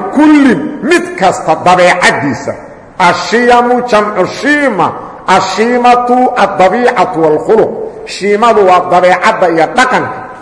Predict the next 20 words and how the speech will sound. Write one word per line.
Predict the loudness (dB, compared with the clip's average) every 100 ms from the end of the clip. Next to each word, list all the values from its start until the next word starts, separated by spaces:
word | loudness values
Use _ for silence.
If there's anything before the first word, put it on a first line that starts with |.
| -20 -20 -20 -20 -20 -20 -20 -20 -2
Fa | 0 2
min | 2 0
shiyami | 0 2 4 4 4 2 -2
kullin, | 2 2 4 2 0 0 -6
mid | 0 0 0 0
kasta | 0 2 0
dabeecadihiisa | 2 2 4 2 2 0 0 -2 -2 0
oo | 2 2
minhumaa | 0 2 2
labadooda | 4 4 4 2
ka | 0 -2
mid | -2 -2
ah. | -2 -4 -12 -18 -20 -6
Iyo | 0 2 4
wa | 6 6
afcaalihi | 4 2 2 4 4 4 2
dhaqannadiisa. | 2 0 2 0 2 0 0 -2 -6 -8 -8 -12 -18 -14 0
Wa | 4 4
kalaamihi | 4 4 4 2 2 0 2
hadalkiisa. | 2 4 4 2 -2 -4 -4 -2